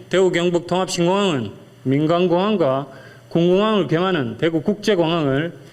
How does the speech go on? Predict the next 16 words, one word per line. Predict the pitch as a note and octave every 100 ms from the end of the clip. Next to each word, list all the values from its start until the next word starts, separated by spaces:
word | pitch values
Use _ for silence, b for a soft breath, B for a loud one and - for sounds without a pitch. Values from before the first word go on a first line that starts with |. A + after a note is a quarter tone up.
| B B B -
이천삼십 | G3+ F#3+ G#3+ G3 F#3 A#3 G3+
년까지 | D#3+ C3+ C3 A2+ G2 -
대구 | D#3 E3 C#3
군위군과 | D#3 D#3+ F#3 F#3 C#3 C#3 D3+ C3+
경북 | D3 D#3+ D#3+ E3
의성군 | E3 F3+ F#3 F#3 D#3+ D#3
일대로 | E3+ F3+ D#3
옮기는 | E3+ G3+ E3+ D3
사업으로 | B2 D#3 F3+ C3 - - B B B B B B -
총 | - G3+ A3+
사업비가 | E3+ E3+ F3+ - F3+ C#3 G#2+
십이조 | - - E3+ F3+ G3+ G3+ G3+
원이 | F3
넘는 | D3 D#3+ F3+ E3 D#3+ F3+
초대형 | - G3 G#3 G3+ D#3
사업입니다. | C3+ B2+ A#2+ G#2+ G#2+